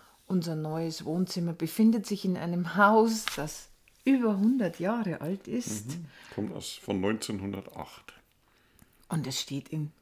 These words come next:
Speaker 1: Gammel Fredrikstad in Norwegen. Wir sind jetzt in Norwegen. Meermond ist nämlich jetzt dann nicht mehr Made with Love in Denmark. Meermond ist jetzt dann Made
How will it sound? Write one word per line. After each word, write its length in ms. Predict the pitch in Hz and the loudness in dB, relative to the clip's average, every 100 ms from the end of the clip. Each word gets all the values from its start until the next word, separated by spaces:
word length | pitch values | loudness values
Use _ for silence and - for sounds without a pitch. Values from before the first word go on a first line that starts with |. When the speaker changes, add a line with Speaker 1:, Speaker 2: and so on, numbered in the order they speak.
| _ | _
Speaker 1:
Gammel 360 | 170 147 147 151 | -4 -2 -4 -6
Fredrikstad 1080 | - 143 131 - 151 156 - - - 120 - - - _ | -10 -6 -6 -6 -10 -6 -8 -8 -8 -10 -10 -20 -20 _
in 180 | 247 269 | 2 4
Norwegen. 640 | 294 302 240 196 180 - - _ | 2 0 2 0 0 -4 -8 _
Wir 180 | 175 156 | -6 -6
sind 320 | - 147 - | -4 -10 -10
jetzt 240 | 104 - - | -14 -14 -12
in 200 | 139 120 | -10 -8
Norwegen. 600 | 120 123 - - 98 - _ _ - - - | -8 -8 -10 -12 -12 -14 _ _ -20 -20 -8
Meermond 500 | 151 156 165 185 180 | -2 0 2 2 2
ist 240 | 180 - - | 0 -4 -2
nämlich 280 | 170 165 160 | -2 0 -4
jetzt 280 | 156 - | -6 -6
dann 200 | 160 147 | -6 -4
nicht 280 | 143 135 - | -6 -10 -8
mehr 100 | 135 | -4
Made 480 | 127 135 139 143 139 - | -2 -2 -2 -4 -6 -8
with 240 | 139 - 143 | -10 -8 -4
Love 420 | 143 139 139 - | -2 -2 -4 -10
in 180 | 165 - | -10 -6
Denmark. 640 | 151 165 170 165 175 - _ _ _ _ 214 | -4 -4 -4 -6 -10 -16 _ _ _ _ 2
Meermond 460 | 208 202 196 180 | 4 4 2 2
ist 160 | 160 - | -4 -6
jetzt 260 | 156 - | -8 -6
dann 220 | 151 151 143 - | -6 -6 -8 -6
Made 380 | 135 135 131 | -4 -2 -4